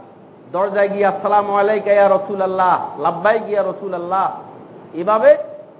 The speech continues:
অনুনয় বিনয়ের সাথে নবীকে সালাম করেছেন, উত্তর আসে না। ওমর রাদিয়াল্লাহু তাআলা,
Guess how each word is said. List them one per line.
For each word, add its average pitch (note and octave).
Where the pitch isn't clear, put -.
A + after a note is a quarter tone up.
অনুনয় A#3
বিনয়ের A#3
সাথে B3
নবীকে A#3
সালাম A3
করেছেন, F#3
উত্তর B3
আসে B3+
না। A#2+
ওমর A3
রাদিয়াল্লাহু G#3+
তাআলা, G#3+